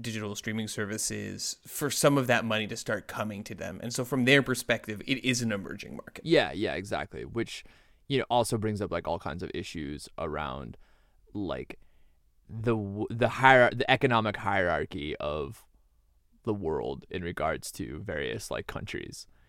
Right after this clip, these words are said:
Speaker 2: and, like, how those relationships are, play out in, like, the globalized market.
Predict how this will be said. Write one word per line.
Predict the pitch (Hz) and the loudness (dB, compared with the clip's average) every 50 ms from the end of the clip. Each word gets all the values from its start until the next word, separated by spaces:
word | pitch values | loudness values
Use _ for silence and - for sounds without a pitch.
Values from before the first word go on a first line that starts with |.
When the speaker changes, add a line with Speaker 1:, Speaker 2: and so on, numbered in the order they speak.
| _ _ _ _ - | _ _ _ _ -8
Speaker 2:
and, | 107 107 98 92 | -6 -4 -4 -2
like, | 85 65 - | -4 -4 -6
how | - - - 98 92 90 87 | -6 -2 2 2 4 4 2
those | 85 90 110 - | 2 -2 -2 -4
relationships | 76 71 69 - - - - - - - - - | -6 -6 -6 -6 -8 -10 -8 -8 -8 -8 -6 -4
are, | - 73 69 65 62 62 60 - - - - - _ _ _ _ _ _ _ _ _ _ _ _ _ _ _ _ _ _ _ _ _ _ _ _ - - | -4 -2 -2 -2 -4 -6 -8 -12 -14 -14 -18 -20 _ _ _ _ _ _ _ _ _ _ _ _ _ _ _ _ _ _ _ _ _ _ _ _ -2 0
play | - 123 104 92 | 2 2 2 2
out | 85 82 78 71 - - - | 2 2 2 0 -2 -4 -6
in, | 78 69 65 | -8 -8 -6
like, | 76 76 78 - - | -6 -6 -6 -6 -8
the | - - | -10 -10
globalized | - 98 95 71 71 - 73 76 69 64 62 - - | -6 -4 -4 -2 -2 -2 -2 -2 -2 -2 -4 -6 -4
market. | 85 76 53 - - 50 50 - | -4 -4 -4 -6 -8 -10 -12 -12